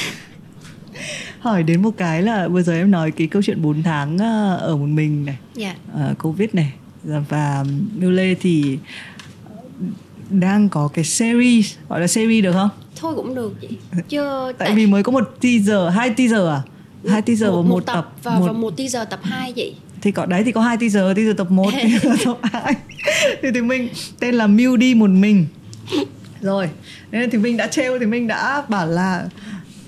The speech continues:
Speaker 1: trông thế này mà <laughs> đi một mình làm sao mà.
Speaker 2: Mọi người đều, đều nói vậy chị.
Speaker 1: Ừ, và, ờ, Miu thì nói là làm mọi thứ rất là giỏi một mình, tập gym cũng để khuân vác đi đâu một mình, nhưng mà đang có năm trăm anh em đang ở <laughs> xung quanh Miu.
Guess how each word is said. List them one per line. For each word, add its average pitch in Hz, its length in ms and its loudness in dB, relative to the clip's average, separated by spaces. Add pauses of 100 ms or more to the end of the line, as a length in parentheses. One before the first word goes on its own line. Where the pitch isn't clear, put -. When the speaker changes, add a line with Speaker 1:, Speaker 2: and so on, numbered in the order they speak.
(240)
Speaker 1:
trông 208 220 4
thế 190 80 4
này 214 240 4
mà 214 300 4
<laughs> 196 80 -4
đi 214 180 4
một 214 140 4
mình 202 200 4 (120)
làm 214 120 4
sao 233 220 0
mà. 202 200 0 (500)
Speaker 2:
Mọi 247 160 0
người 233 180 -4
đều, 214 200 -4 (120)
đều 220 200 -4
nói 233 200 -6
vậy 269 240 -8
chị. - 100 -10
Speaker 1:
Ừ, 196 80 2 (420)
và, 185 500 0 (240)
ờ, 175 180 0
Miu 220 200 4
thì 220 120 2
nói 175 200 4
là 190 100 2
làm 180 240 2
mọi 165 100 0
thứ 180 140 2
rất 196 120 0
là 226 120 2
giỏi 170 200 0
một 160 140 0
mình, 170 480 2 (180)
tập 180 200 -2
gym 208 240 4
cũng 165 140 -2
để 156 340 0 (100)
khuân 202 220 4
vác 226 280 -2
đi 214 180 2
đâu 208 140 2
một 190 160 2
mình, 170 300 2
nhưng 190 140 2
mà 175 160 0
đang 185 260 0
có 160 200 -2
năm 214 200 4
trăm 226 120 0
anh 214 140 2
em 208 220 2
đang 196 160 0
ở 170 120 2
<laughs> - 0 -
xung 196 300 2
quanh 208 380 0 (480)
Miu. 196 320 2